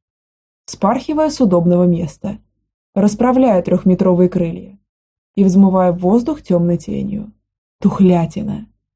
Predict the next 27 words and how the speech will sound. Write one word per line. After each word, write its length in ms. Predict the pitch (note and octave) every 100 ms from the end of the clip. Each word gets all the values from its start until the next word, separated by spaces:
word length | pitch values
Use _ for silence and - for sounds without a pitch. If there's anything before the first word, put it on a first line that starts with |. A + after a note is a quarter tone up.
| _ _ _
Даже 360 | F3 G3+ G3 A3
здесь 440 | G3 G#3+ B3+ A3+
я 120 | F#3 E3+
не 120 | E3+
могла 380 | F3 F3 F#3 F#3
избавиться 540 | F#3+ G3 F3 F3 F#3
от 160 | F3+ -
нее. 320 | - - G#3+ _ _ _ _ _
Запах 440 | F3+ G3 A#3 A#3+ G#3
больно 440 | F3+ C4 D#4+ D#4+
бил 260 | G#3+ F#3+ F#3+
по 80 | G3
рецепторам, 880 | G3 G3 F3 E3+ F#3 G3+ G3 - _ _ _
обжигая 560 | F#3+ F3+ F#3+ G#3 G#3+ G#3
гнилью 540 | G3+ A#3 D4+ C4 A#3 G3+
обостренное 720 | F#3 F#3 - F3+ F#3 A#3+ C4+
звериным 460 | A3 B3 B3+ B3+ A#3+
чутьем 460 | B3 - A3+ G#3+
горло. 500 | F#3+ F3 F#3+ G3+ G3+ _ _ _ _ _ _ _
Огромной 580 | F3+ E3+ F#3+ B3+ C#4 A#3+
летучей 420 | A#3 A#3 A3 A3+
мышью 400 | A3 G#3+ G#3+ F3+
я 140 | F3
металась 500 | F3 E3+ F3+ F#3 A#3
в 60 | -
ночном 400 | G#3+ G#3 F3+ F3
небе, 400 | E3 F#3+ F#3+